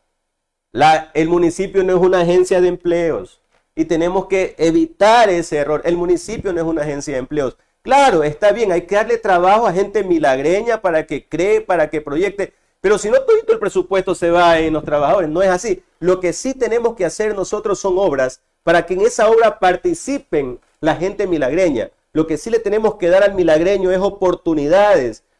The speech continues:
para que esas oportunidades le brinden un trabajo. Por ejemplo, si hacemos nosotros un trabajo de centros de atención a niños,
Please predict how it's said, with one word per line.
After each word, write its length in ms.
para 240
que 100
esas 220
oportunidades 640
le 120
brinden 280
un 160
trabajo. 600
Por 140
ejemplo, 560
si 100
hacemos 340
nosotros 540
un 120
trabajo 420
de 120
centros 540
de 80
atención 460
a 80
niños, 560